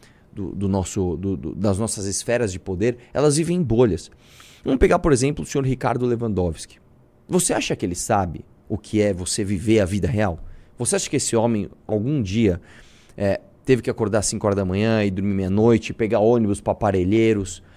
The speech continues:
ficar preocupado porque a sua filha vai pra um cursinho, você não sabe que horas que ela vai voltar, você não sabe se ela pode sofrer um assalto na rua? Esse cara não, ele não sabe, esse cara não sabe o que é isso.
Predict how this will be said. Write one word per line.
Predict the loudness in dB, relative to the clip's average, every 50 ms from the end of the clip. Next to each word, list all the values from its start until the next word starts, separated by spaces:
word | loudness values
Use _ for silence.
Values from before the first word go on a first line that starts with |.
| -20 -20 -14
ficar | -10 -6 -2 0 0 -2
preocupado | -2 -4 -2 -2 0 0 0 0 4 6 6 6 6 4 2
porque | -2 0 0
a | 0
sua | 0 0 -2 -2
filha | -2 -2 0 2 4 4 4 4
vai | 4 4 2
pra | 0 0 -2
um | -2
cursinho, | -2 -2 -4 -4 -2 -2 -2 0 0 2 2 0 0 -2 -8 -18 -20 -20 -12
você | -6 -4 -2
não | 0
sabe | 2 2 2 2 2 2
que | 4 4
horas | 4 4 4 4
que | 2
ela | 4 4 4
vai | 4 2
voltar, | 0 0 0 0 2 2 2 2
você | 2 -2
não | -4
sabe | -2 -2 -2 -2
se | 0
ela | 2 2 2
pode | 2 2 0 0 0 -6 -14 -20 -20 -16 -8
sofrer | -6 -6 -4 -2 0
um | 0 0
assalto | 0 0 -2 -2 -4 -4 -4 -2
na | -4
rua? | -2 2 2 2 2
Esse | 2 0
cara | -2 -4 -4
não, | -4 -4 -4
ele | -4
não | -4 -4
sabe, | -4 -4 -4 -2 -2
esse | -2 -2
cara | -2 -2 -2
não | -2
sabe | -4 -6 -6 -6
o |
que | -4 -4
é | -4
isso. | -4 -6 -10 -18